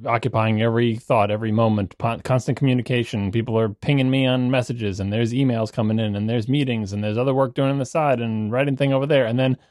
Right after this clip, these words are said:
when it started to roll around to lunchish time, I would bring my laptop to the table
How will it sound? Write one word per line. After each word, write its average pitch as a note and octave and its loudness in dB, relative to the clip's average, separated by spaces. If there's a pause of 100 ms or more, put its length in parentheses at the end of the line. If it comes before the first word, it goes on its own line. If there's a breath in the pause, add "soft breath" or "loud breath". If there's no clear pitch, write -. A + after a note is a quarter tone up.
(340 soft breath)
when C3 0
it B2 -4
started B2+ 0
to B2+ -2
roll A2+ 2
around A2 0
to G#2 0
lunchish G#2 -2
time, E2+ -6 (560 soft breath)
I A2 2
would A2 -2
bring A#2+ 2
my C#3+ 2
laptop A#2+ -2
to A2 0
the G#2+ -8
table A#2+ 0